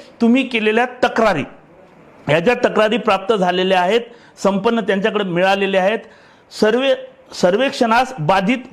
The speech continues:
कृषी सहाय्यक, संबंधित कृषी सहाय्यक, पहा कोणत्याच शेतावर कृषी सहाय्यक आला नाही, हे मी दाव्यानं सांगतो. आणि शेतकऱ्यांना सुद्धा व्यक्त व्हा, खरंच तुमच्या शेतावर कंपनीनं कृषी सहाय्यक आणला का,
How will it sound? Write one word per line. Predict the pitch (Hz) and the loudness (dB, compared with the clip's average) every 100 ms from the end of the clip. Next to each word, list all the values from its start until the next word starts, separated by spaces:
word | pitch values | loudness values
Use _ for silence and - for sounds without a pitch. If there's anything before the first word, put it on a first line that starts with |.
| - | -4
कृषी | 214 214 269 269 | 0 0 0 0
सहाय्यक, | 233 202 202 - - _ _ _ _ - - - | 0 2 0 -2 -12 _ _ _ _ -20 -20 -6
संबंधित | - 185 220 226 277 269 | -2 0 2 2 0 0
कृषी | 208 196 247 | 0 2 0
सहाय्यक, | 240 196 170 117 - - | 2 0 0 -4 -14 -6
पहा | 190 214 202 - - - - - - | 0 2 2 -2 -10 -20 -20 -12 -2
कोणत्याच | 196 220 202 233 240 - - - - | 0 2 2 2 0 -6 -16 -20 -14
शेतावर | - 311 208 208 208 220 | -4 -2 0 0 0 -2
कृषी | 220 208 196 220 | -4 -2 -2 -2
सहाय्यक | 214 202 190 190 | -2 0 0 -2
आला | 180 196 190 | 0 0 0
नाही, | 196 | -2
हे | 208 | -2
मी | 214 196 | -4 -4
दाव्यानं | 123 156 185 214 220 | 0 0 2 0 -2
सांगतो. | 196 180 202 254 - - | -4 -4 -4 -4 -6 -10
आणि | 180 175 | -8 -6
शेतकऱ्यांना | 180 175 208 208 214 | -6 -4 -4 -4 -4
सुद्धा | - 170 208 | -6 -2 -2
व्यक्त | 127 127 202 202 | -2 -2 -2 0
व्हा, | 233 175 156 - - - | 2 2 0 -6 -20 -4
खरंच | 190 214 262 262 220 | 0 2 2 0 -4
तुमच्या | 214 202 226 226 | -4 0 0 0
शेतावर | 220 185 190 185 202 214 | -2 -2 0 0 0 -2
कंपनीनं | - 190 190 202 196 196 | -2 -2 -2 -2 -2 -2
कृषी | 202 196 190 202 | -2 -2 -2 -2
सहाय्यक | 202 180 185 190 | 0 0 0 -2
आणला | 160 160 165 160 | -2 -2 -2 -2
का, | 156 - | -2 -2